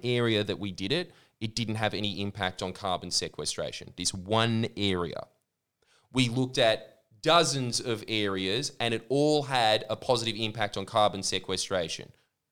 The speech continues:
Positive impact on it. I think that the study was going for a few weeks, let alone years. When they're saying that it's, like, going to release back into the air, you're talking about one study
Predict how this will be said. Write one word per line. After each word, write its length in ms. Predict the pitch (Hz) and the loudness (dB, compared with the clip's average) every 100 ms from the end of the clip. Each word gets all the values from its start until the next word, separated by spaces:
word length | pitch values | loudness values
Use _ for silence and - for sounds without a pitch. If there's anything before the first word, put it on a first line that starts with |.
| _ | _
Positive 400 | - 147 135 127 | 2 2 4 0
impact 480 | 110 113 110 98 - | -2 -4 -2 -4 -4
on 160 | - 123 | -2 -2
it. 180 | 175 - _ _ _ _ - | -2 -8 _ _ _ _ -12
I 80 | - | -12
think 300 | - 170 170 | -2 -2 0
that 140 | 170 | -4
the 60 | 135 | -2
study 320 | - 139 127 | 2 2 2
was 160 | 113 | -2
going 240 | 117 110 107 | -2 -2 -2
for 160 | - | -6
a 40 | 101 | -8
few 320 | - 135 120 104 | -8 -8 -8 -8
weeks, 560 | 110 123 127 - - - _ | -4 -4 -4 -2 -2 -4 _
let 200 | 120 120 | -4 0
alone 380 | 117 113 107 95 | 2 4 2 -4
years. 520 | 104 117 101 80 - - - - | -8 -6 -4 -4 -6 -10 -16 -4
When 200 | 147 165 | 0 2
they're 140 | 156 | 0
saying 360 | - 143 127 123 | 2 2 2 0
that 140 | 113 | -4
it's, 160 | 104 135 | -2 0
like, 220 | 110 117 | 0 2
going 200 | 120 113 | 0 0
to 100 | 113 | -6
release 420 | 107 101 117 113 | -6 -2 -2 -2
back 280 | - 113 113 | 0 0 0
into 220 | 107 107 | -8 -8
the 200 | 101 104 | -4 -2
air, 40 | 92 | -2
you're 160 | 104 | -2
talking 360 | 101 113 107 104 | -6 -8 -6 -4
about 340 | 101 101 - | 0 0 -2
one 460 | 101 107 131 147 143 | -4 0 0 0 -2
study 460 | - 143 113 95 | 0 2 2 0